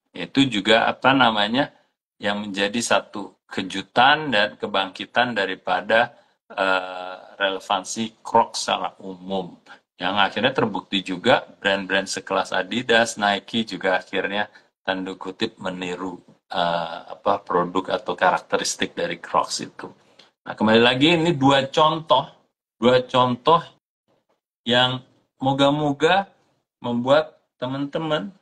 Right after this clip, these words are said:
berpikir bahwa kita harus stay relevant,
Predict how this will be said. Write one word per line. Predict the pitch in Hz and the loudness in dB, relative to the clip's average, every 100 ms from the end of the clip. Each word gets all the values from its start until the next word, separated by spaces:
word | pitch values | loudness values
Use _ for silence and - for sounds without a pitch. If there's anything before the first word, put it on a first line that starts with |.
| _ | _
berpikir | 123 117 - 123 120 107 | -8 -8 -4 -6 -2 -2
bahwa | 85 85 - _ _ _ _ _ | 0 -4 -6 _ _ _ _ _
kita | 92 - 147 175 185 - _ _ | -14 -2 2 2 0 -10 _ _
harus | - 101 - 120 147 - - _ _ _ | -20 -18 -6 0 0 -2 -14 _ _ _
stay | - - 143 139 | -18 -2 2 2
relevant, | 120 113 120 139 151 156 143 | 2 4 6 6 4 4 0